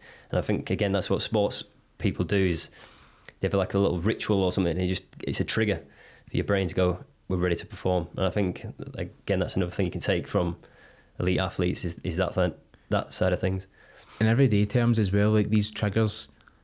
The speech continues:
Speaker 2: are, like, things we were speaking about earlier on, like putting your gym gear out the night before,
Speaker 1: Mm.
Speaker 2: making your bag up, prepping your lunch. That's a trigger, I think, for success for a day.
Speaker 1: Yeah.
Speaker 2: Because you're then, you're not having to worry about that energy that you're gonna use up,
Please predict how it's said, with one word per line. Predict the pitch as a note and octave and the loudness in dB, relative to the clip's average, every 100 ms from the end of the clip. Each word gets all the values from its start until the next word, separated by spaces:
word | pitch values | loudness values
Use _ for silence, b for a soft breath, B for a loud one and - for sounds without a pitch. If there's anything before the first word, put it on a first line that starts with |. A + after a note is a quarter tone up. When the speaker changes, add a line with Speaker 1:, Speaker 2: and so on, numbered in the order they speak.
| b _ _ _ _ _ _ | b _ _ _ _ _ _
Speaker 2:
are, | G#2 G2+ | 0 2
like, | G2+ G#2 - | 2 2 2
things | A2 G#2 G#2 | 2 2 2
we | G#2 | 2
were | |
speaking | G2+ - G2+ | 2 0 0
about | G2+ G#2 F#2 | 2 4 4
earlier | G2 G2 | 4 4
on, | F#2+ G2+ | 4 4
like | G2 - | 2 0
putting | - - | -2 2
your | A2+ | 2
gym | G#2 G2 | 4 4
gear | G2+ G#2+ | 4 4
out | G#2+ A2+ | 4 2
the | - | 2
night | G2+ G2+ | 2 2
before, | G2 G2 G2+ | 0 2 2
Speaker 1:
Mm. | F2 F#2 | 4 4
Speaker 2:
making | G2+ G#2 G#2+ | 2 2 2
your | |
bag | F#2+ F#2+ G2+ | 2 0 2
up, | G#2+ - - - - | 0 -2 -12 -18 -4
prepping | G#2 G2 G#2+ | -2 2 4
your | G#2 | 4
lunch. | F#2+ G2 G2+ | 4 2 2
That's | F2+ - | -2 -2
a | |
trigger, | B2 - G2+ A2 | -2 -2 0 2
I | A2+ | 2
think, | A#2 A#2 - | 2 0 -4
for | - - A2 G2+ G2 b b b b b b b _ _ _ - | -16 -2 2 2 2 b b b b b b b _ _ _ -6
success | - - - G2 F#2 | -4 -2 0 0 2
for | G#2 | 2
a | F#2 | 4
day. | F#2+ G#2 - - | 2 2 -2 -4
Speaker 1:
Yeah. | F#2+ F2 | 0 2
Speaker 2:
Because | G2+ G#2 | 2 2
you're | G2+ G#2 | 4 2
then, | A2 A2+ - | 2 0 0
you're | G#2+ G#2+ | 2 4
not | A2 A2 G2 | 4 4 2
having | A2+ A2+ | 2 2
to | A2+ | 2
worry | F#2+ G2 G#2 | 2 2 2
about | G2+ G2+ - | 2 2 2
that | G2 F#2+ - B B B B B B B B _ - | 0 0 -2 B B B B B B B B _ -2
energy | G#2 G#2 G#2 | 2 4 4
that | G#2+ | 4
you're | G#2 G#2 | 4 4
gonna | G#2+ | 4
use | G2 G2 G2 | 4 4 4
up, | G#2 - | 2 0